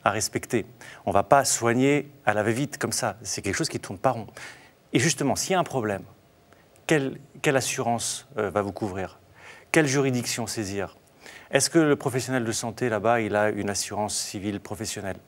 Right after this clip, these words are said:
Est-ce que c'est les mêmes normes sanitaires ? On ne sait pas. Pourquoi c'est si peu cher ? Quels sont les matériaux ? Euh, d'où proviennent ces matériaux ? Qu'est-ce qu'il y a à l'intérieur ? Voilà les questions auxquelles il faut se, se, sur lesquelles il faut se pencher. Et en fait,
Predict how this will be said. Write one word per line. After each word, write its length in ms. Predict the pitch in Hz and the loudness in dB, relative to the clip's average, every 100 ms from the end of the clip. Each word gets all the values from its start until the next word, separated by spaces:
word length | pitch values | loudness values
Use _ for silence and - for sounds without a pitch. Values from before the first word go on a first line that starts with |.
| - | -4
Est-ce 160 | 110 | -2
que 80 | - | -2
c'est 180 | 117 127 | -2 0
les 120 | 117 | 2
mêmes 280 | 113 113 110 | 2 0 2
normes 400 | 117 110 98 90 - | 2 2 0 -6 -6
sanitaires ? 680 | - 104 110 113 104 - - _ | -4 -4 -4 -2 -4 -4 -16 _
On 40 | 107 | -6
ne 60 | |
sait 100 | 139 | -4
pas. 160 | - 117 | -2 -2
Pourquoi 280 | 175 196 185 | 2 4 2
c'est 120 | - | 2
si 140 | - | -4
peu 160 | - - | -4 -4
cher ? 320 | - 98 - - - | -2 -6 -6 -16 -4
Quels 120 | - | -2
sont 140 | - 131 | -2 -2
les 80 | 123 | 0
matériaux ? 540 | 120 123 113 107 92 - - - - - | 0 0 0 0 -4 -8 -20 -20 -20 -6
Euh, 140 | 101 92 | -4 -2
d'où 160 | 92 | -2
proviennent 360 | 147 160 151 151 | 0 2 4 4
ces 120 | - | 0
matériaux ? 360 | 113 104 104 101 | -4 -2 -2 -2
Qu'est-ce 200 | 139 - | -2 0
qu'il 80 | 151 | 2
y 20 | |
a 40 | |
à 20 | |
l'intérieur ? 560 | 135 127 127 120 104 - - - - | 2 2 2 2 0 -2 -14 -18 -2
Voilà 160 | 131 165 | 4 4
les 100 | 143 | 4
questions 400 | 123 - 120 - | 0 0 -2 -4
auxquelles 220 | 101 110 98 | -6 -4 -4
il 80 | |
faut 140 | 92 104 | -4 -6
se, 440 | - 95 87 87 82 - - - - | -6 -6 -4 -6 -10 -18 -20 -20 -14
se, 320 | - 95 87 | -10 -8 -8
sur 180 | 87 104 | -8 -4
lesquelles 200 | 98 117 | 0 0
il 60 | 98 | -2
faut 80 | |
se 80 | 101 | -6
pencher. 300 | 107 101 95 - - - - - - | -6 -6 -8 -16 -20 -16 -16 -16 2
Et 80 | 127 | 4
en 80 | 110 | 6
fait, 380 | 190 202 - | 4 4 -2